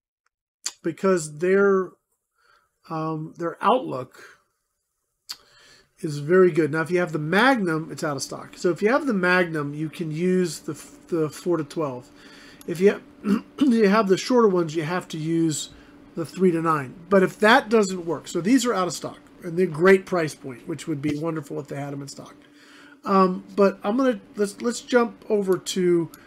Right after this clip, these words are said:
uh, Hawk real quick. And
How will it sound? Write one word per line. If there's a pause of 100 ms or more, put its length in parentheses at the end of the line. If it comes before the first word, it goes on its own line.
(420)
uh,
Hawk
real
quick. (4000)
And